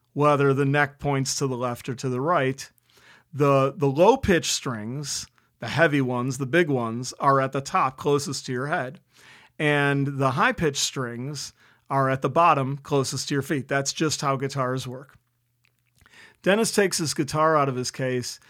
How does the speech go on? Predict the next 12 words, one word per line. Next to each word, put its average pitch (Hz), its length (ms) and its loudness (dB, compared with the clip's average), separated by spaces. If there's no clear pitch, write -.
and 135 120 -2
I 131 40 0
looked 165 340 -2
at 139 220 4
it, 135 200 -2
and 135 420 0
he's 214 360 -2
got 196 180 4
a, 151 180 4
he 170 120 0
plays 180 340 0
left-handed, 160 1000 -2